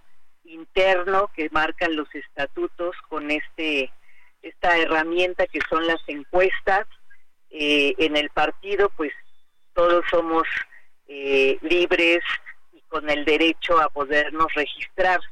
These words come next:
en esta participación, en este proceso que tiene el partido. Aquí, pues, se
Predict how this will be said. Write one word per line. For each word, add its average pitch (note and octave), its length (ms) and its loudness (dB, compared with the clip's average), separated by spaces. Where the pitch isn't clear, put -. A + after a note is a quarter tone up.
en D3+ 720 -4
esta D#3 760 2
participación, D#3+ 880 0
en F3 140 2
este F3+ 220 -2
proceso - 480 -2
que - 140 -6
tiene C#3+ 260 -8
el C3+ 80 -10
partido. C3+ 340 -4
Aquí, B3 340 0
pues, D#3 220 -14
se D3 320 4